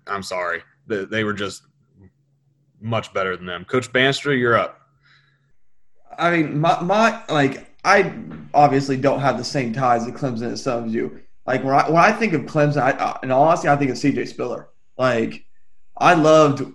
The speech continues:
Speaker 2: like, especially his senior year, 'cause I pulled it up while you're talking, 'cause that's the first guy that came to my mind. I mean,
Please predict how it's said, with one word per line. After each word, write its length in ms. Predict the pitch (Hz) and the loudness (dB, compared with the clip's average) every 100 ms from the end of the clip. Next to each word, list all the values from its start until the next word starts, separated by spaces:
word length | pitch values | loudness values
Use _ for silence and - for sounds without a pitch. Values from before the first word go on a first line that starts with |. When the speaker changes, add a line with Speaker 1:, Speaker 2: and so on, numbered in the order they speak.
| - | -10
Speaker 2:
like, 180 | - 120 | -4 -4
especially 380 | 139 147 226 190 | -4 -2 0 0
his 120 | 131 | -2
senior 220 | 165 170 | -2 0
year, 160 | 165 165 | 2 0
'cause 120 | 165 | 0
I 100 | 143 | -2
pulled 240 | 147 185 156 | -2 0 2
it 100 | 135 | 4
up 140 | 143 | 4
while 120 | 135 | 2
you're 140 | 123 101 | 0 0
talking, 380 | 143 147 123 | 2 2 0
'cause 80 | - | -2
that's 160 | 139 139 | -2 -2
the 60 | |
first 180 | 147 139 | -2 -2
guy 100 | 139 | 0
that 100 | 120 | -2
came 140 | - 117 | -4 -6
to 80 | |
my 60 | 120 | -4
mind. 480 | 127 143 131 117 113 - - - - - - | 2 4 2 -2 -10 -18 -20 -20 -20 -16 -8
I 100 | 131 | -4
mean, 500 | 127 123 117 110 | -2 -2 -6 -10